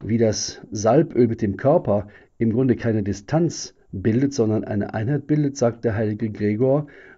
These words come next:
so ist auch der Kontakt des Sohnes mit dem Geist so unmittelbar, dass derjenige, der durch den Glauben mit dem Sohn in Kontakt treten will,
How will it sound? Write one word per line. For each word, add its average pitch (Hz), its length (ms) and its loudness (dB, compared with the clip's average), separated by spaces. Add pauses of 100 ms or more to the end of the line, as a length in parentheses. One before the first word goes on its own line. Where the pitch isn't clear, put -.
so 123 240 2
ist 131 240 0
auch 107 260 -2 (260)
der 104 120 0
Kontakt 110 640 -2 (300)
des 101 200 -4
Sohnes 120 400 4
mit 101 100 -8
dem 101 160 0
Geist 110 380 -2
so 139 180 2
unmittelbar, 123 1120 0 (640)
dass - 180 -8
derjenige, 123 640 6
der 104 420 2
durch 104 180 -6
den 98 140 -4
Glauben 120 680 4
mit 98 200 -2
dem 98 100 0
Sohn 110 240 2
in 104 80 2
Kontakt 104 420 -6
treten 113 380 -2
will, 107 320 -2